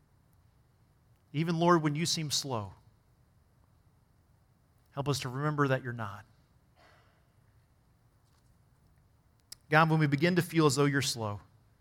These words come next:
would you help us to assess our purposes? That's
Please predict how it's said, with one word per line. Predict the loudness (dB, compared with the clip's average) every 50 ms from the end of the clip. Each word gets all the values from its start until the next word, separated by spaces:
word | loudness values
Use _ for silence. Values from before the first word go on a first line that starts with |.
| _ _ _ _ _ _ _ _ _ _ _ _ _ _ _ -12
would | -8 -6
you | -2 4
help | 4 4 4 4
us | 2 -2
to | 0 -2 -2
assess | 0 0 0 -2 -2 -2 -2
our | -2 -2
purposes? | -4 -6 -10 -10 -8 -8 -8 -8 -8 -8 -10 -10 -10 -14 _ _ _ _ _ _ _ _ _ _ _ _ _ _ _ _ _ _ -20 _ -2
That's | -2 -2 -2 -2 -4 -6 -6 -8 -10